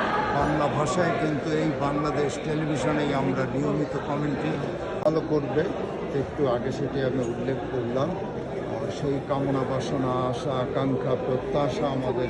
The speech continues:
সকলের। আহ, আর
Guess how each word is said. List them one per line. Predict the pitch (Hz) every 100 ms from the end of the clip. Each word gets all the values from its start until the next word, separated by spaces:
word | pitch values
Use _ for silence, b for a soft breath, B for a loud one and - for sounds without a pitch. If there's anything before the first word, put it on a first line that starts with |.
| -
সকলের। | 127 110 120 120
আহ, | - 131 - - - - - 120 120 117 117 120 - 113 - 127 120 120
আর | 120